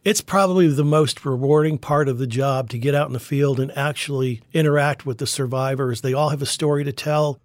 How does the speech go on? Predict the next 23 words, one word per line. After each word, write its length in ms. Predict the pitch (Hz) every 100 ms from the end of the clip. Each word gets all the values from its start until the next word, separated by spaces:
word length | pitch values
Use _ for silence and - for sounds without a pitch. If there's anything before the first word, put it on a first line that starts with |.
| -
And 160 | 139
part 220 | - 180
of 100 | 170
our 140 | 160 156
job 380 | 127 156 156 135
is 120 | 123
not 280 | 143 156 151
just 260 | 156 139
the 100 | 151
engineering 500 | 143 139 143 143 143
side 340 | - 151 139 131
of 40 |
it, 220 | 123 139
but 240 | 139 120 - -
to 100 | 170
interact 400 | 160 165 151 139
with 80 | 147
that 160 | 139
survivor, 480 | - 156 143 143 135
listen 300 | 131 160 -
to 100 | 139
their 120 | 131
story, 540 | 131 - 156 135 113